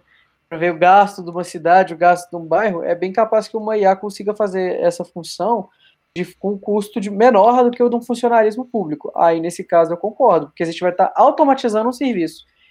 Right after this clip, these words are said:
e não tomando, e não passando o, o dever de decidir pra uma máquina.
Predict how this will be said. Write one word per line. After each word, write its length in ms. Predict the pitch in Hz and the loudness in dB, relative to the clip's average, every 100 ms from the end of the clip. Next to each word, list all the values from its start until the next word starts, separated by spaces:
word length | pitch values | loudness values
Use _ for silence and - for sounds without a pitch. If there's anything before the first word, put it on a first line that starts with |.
| _ 175 | _ -6
e 120 | 180 | 0
não 240 | 196 277 | 2 4
tomando, 500 | 311 240 220 226 214 117 | 4 4 4 2 0 -2
e 100 | 180 | -2
não 580 | 180 202 254 240 185 160 _ _ _ _ _ | 2 2 2 2 -2 -6 _ _ _ _ _
passando 420 | - - 196 185 185 | -6 -4 -2 -2 0
o, 720 | 175 170 160 160 - 175 175 | 0 0 -2 -4 -6 -4 -2
o 60 | |
dever 420 | 170 175 160 202 | 0 0 4 2
de 100 | 208 | 2
decidir 640 | 196 196 196 - 214 262 _ _ _ _ _ _ _ | -2 -2 -6 -6 -4 -4 _ _ _ _ _ _ _
pra 140 | 202 208 | 2 4
uma 180 | 240 | 4
máquina. 540 | 208 196 196 175 156 | 4 2 0 -10 -14